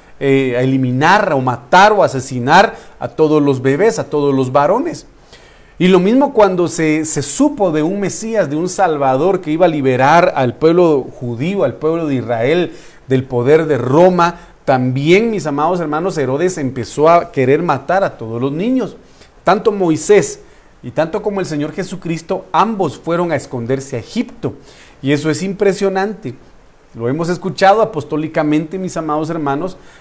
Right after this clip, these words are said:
en las cuales el, el diablo se va a levantar de una manera sobrenatural queriendo matar a los niños, y es lo que estamos viendo el día de hoy con todas las leyes que se están aprobando.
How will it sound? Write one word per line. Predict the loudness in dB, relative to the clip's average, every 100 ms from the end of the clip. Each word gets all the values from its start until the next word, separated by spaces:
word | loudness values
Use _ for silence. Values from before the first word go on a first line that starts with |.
| -18
en | -8
las | -8 -4
cuales | 4 6 6 2
el, | 0 -2
el | -2 -4
diablo | 0 2 2 0
se | 0
va | 0
a |
levantar | 0 -2 -2 -2
de | -2
una | -2
manera | 0 0 0
sobrenatural | -2 -2 -2 -4 -4 0 0 -2 -8 -20 -6
queriendo | -2 0 0 0
matar | -2 -2 2 4 2 -2 -18 -20 _
a | -12
los | -10 -4
niños, | 2 4 4 0
y | 0
es | -2
lo | -4
que | -8
estamos | -6 -4 -4 -6 -4
viendo | -2 -2 -4
el | -6
día | -4 -2 0
de | 2
hoy | 0 0
con | -4 -4
todas | -2 0
las | 0
leyes | 0 -2 -4 -6
que | -14
se |
están | -14 -14 -12
aprobando. | -10 -2 2 2 2 -4